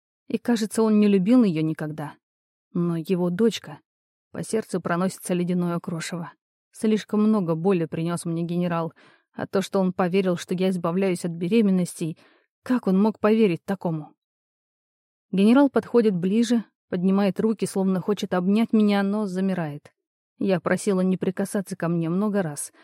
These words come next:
и, кажется, только теперь он слушается. Сердце замирает, неловкость наполняет грудь. Луиза всё ещё его жена, а я... Он жестоко разбил мне сердце,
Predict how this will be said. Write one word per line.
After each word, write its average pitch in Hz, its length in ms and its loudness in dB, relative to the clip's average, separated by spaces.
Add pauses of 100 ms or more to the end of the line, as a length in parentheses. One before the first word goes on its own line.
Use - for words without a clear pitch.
(200)
и, 233 100 -4
кажется, 220 400 0
только 202 320 -2
теперь 202 380 0
он 160 80 -2
слушается. - 640 -6 (560)
Сердце 180 420 -4
замирает, 165 640 -6 (300)
неловкость 208 760 0
наполняет 170 540 -4
грудь. 170 360 -10 (520)
Луиза 185 480 0
всё 185 240 -4
ещё 196 220 -2
его 185 280 -2
жена, 196 400 0 (340)
а 208 140 -4
я... 190 380 -2 (540)
Он 226 160 0
жестоко 190 460 0
разбил 180 340 0
мне 175 220 0
сердце, 170 520 -8